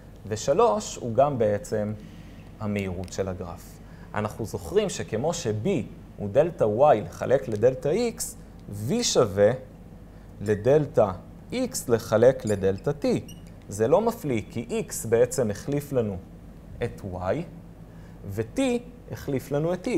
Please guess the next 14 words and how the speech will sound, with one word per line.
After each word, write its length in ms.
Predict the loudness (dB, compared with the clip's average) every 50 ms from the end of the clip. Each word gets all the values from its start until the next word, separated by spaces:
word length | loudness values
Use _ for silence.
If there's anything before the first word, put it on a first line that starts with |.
| -2
X, 40 | -2 -8 -8 -6 -4 -2
ולכן 420 | -2 -2 -2 -2 -2 0 0 0 0 0 -2 -2
V 40 | 0 0 0 -2 -4 -8 -12 -16 -18 -18 -10 -8
הוא 100 | -6 2
דלתה 320 | 4 4 4 4 4 2
X 280 | 2 2 0 -4 -4 -6 -2 -2
לחלק 420 | -2 -2 0 4 4 4 4 6
לדלתה 400 | 2 2 2 2 2 2 0 -2
T, 140 | -4 -2 0 0 0 0 0 -2 -8 -16 -18 -14 -8
והוא 220 | -4 -2 -2 4 6
גם 180 | 6 6 6
השיפוע 500 | 2 -2 -2 -6 -8 -6 2 6 6 6
של 200 | 6 6 0 0
הקו 200 | -2 0 2 2